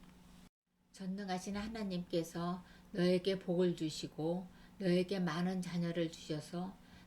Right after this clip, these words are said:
내가 많은 백성의 조상이 되기를 원한다. 또 아브라함에게 주셨던 복을 너와 내 자손에게도 주셔서 지금 내가 나그네처럼 살고 있는 이 땅,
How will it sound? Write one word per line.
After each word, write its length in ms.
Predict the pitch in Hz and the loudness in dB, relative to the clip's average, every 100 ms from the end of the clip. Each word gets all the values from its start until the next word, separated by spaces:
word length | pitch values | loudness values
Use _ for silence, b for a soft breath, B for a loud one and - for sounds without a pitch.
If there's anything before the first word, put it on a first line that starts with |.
| - | 0
내가 280 | 185 196 | 2 2
많은 400 | 196 165 175 190 | 2 2 2 0
백성의 560 | 180 160 - 190 175 175 | 0 -4 -6 -2 0 0
조상이 480 | 175 170 180 170 165 | -2 -4 -2 -2 -2
되기를 400 | 160 151 156 170 | -4 -4 -2 -2
원한다. 600 | 156 147 143 131 123 131 - - - _ _ _ _ _ | -2 -4 -6 -6 -8 -8 -12 -20 -20 _ _ _ _ _
또 240 | 220 214 185 | -8 -4 -2
아브라함에게 800 | 165 170 190 175 175 170 175 | 0 2 4 4 4 4 2
주셨던 500 | 175 - 180 - 175 | 0 -2 -2 0 -2
복을 520 | 165 143 139 151 180 202 B B | 0 -2 0 0 0 -2 B B
너와 560 | 165 165 175 170 185 202 B B | 0 2 4 4 2 -4 B B
내 240 | 170 190 185 | 2 2 2
자손에게도 800 | 170 175 185 170 170 160 170 165 | 0 -2 0 0 2 0 0 -2
주셔서 720 | - 160 135 - 185 185 185 B B - | -6 -4 -4 -6 -8 -8 -8 B B -6
지금 300 | 185 185 180 | -2 2 4
내가 400 | 170 165 165 160 | 4 2 0 -2
나그네처럼 720 | 175 165 180 180 175 - 185 | -2 0 2 2 0 -2 -2
살고 400 | 180 190 175 180 | -2 -4 -2 2
있는 280 | 170 160 160 | 2 0 -4
이 120 | - - - | -6 -12 -8
땅, 260 | 143 139 | -6 -6